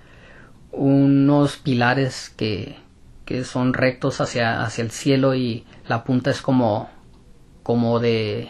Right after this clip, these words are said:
de pico o de, como una pirámide por punta. En particular en Washington, D C existe uno,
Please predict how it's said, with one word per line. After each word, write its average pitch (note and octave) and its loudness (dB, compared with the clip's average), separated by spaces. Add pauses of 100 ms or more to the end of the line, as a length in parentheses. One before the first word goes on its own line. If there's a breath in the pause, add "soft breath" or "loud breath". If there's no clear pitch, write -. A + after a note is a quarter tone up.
(140)
de A#2 -2
pico B2+ 0
o B2 2
de, A2+ -4 (340 loud breath)
como A#2+ 0
una C3 2
pirámide B2+ 0 (260)
por A#2 -4
punta. C3+ 2 (680 loud breath)
En B2+ 0
particular C3+ 0
en C#3 4
Washington, B2+ 0
D C3 0
C D#3 -2
existe C3+ -4
uno, B2+ -2